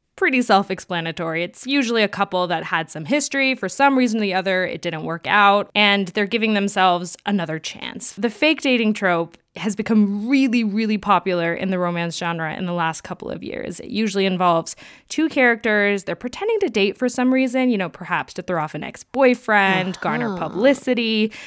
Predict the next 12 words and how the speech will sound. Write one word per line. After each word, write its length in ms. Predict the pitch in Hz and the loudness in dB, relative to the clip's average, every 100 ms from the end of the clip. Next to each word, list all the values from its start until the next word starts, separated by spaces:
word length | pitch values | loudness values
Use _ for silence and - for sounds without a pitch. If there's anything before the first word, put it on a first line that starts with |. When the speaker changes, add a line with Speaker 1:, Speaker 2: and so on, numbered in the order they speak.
| - - | -18 -12
Speaker 1:
get 160 | 151 | -12
family 420 | - 277 277 262 | 2 4 6 6
off 160 | 254 247 | 4 4
your 80 | 226 | 0
back, 300 | 196 202 202 | -2 -2 -6
which 120 | - | -14
I'm 200 | 139 143 | -16 -16
very 260 | - 214 320 | -14 -12 -12
familiar 580 | _ 381 359 339 330 320 | _ -12 -8 -6 -4 -4
with, 480 | 285 294 339 - - - - | 0 0 -2 -4 -6 -6 -2
um, 480 | 220 214 208 214 208 | 4 4 4 4 0
Speaker 2:
Uh-huh, 180 | 170 | -2